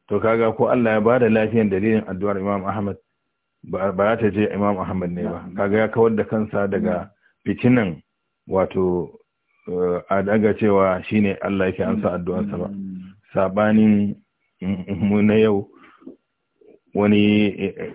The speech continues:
Speaker 1: kowane mai harka yana da wani nashi, ko
Speaker 2: Mm.
Speaker 1: limamin shi, ko wani wane ne shi, wanda yake masa addu'a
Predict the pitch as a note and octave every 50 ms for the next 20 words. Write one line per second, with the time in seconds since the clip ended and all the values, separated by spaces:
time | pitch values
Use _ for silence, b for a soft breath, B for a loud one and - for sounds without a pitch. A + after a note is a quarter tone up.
0 | - - - - - - - A#2+ A2+ A2+ G#2 G2 F#2 F2+ F2+ F2+ F2+ F2+ F2+ F2
1 | F2 F2 - - A2 A2 G#2+ - G#2 G2 F#2+ G2 G#2 G#2+ G#2 G2+ F#2+ F2+ F2 F2+
2 | F#2 G#2 G#2+ G2+ G#2+ G#2 G#2 G2+ - G2 F#2+ F2+ E2+ F2+ - G#2+ G2+ G2+ F#2+ F#2
3 | F#2 F#2 G2+ G#2 G#2+ G#2 F#2+ - - F#2 - G2 G2+ G#2 G#2+ G2+ G2 F#2 G2 G#2
4 | G#2+ G#2 G2+ F#2+ - - G#2+ G2+ - b b b b b b b b b - G2
5 | G2+ F#2 F#2+ F#2 F#2+ G2 - G#2+ G2 F#2+ G2 F#2+ - - - F#2+ F2+ E2+ E2+ G2+
6 | F#2+ F#2 F#2+ F2+ -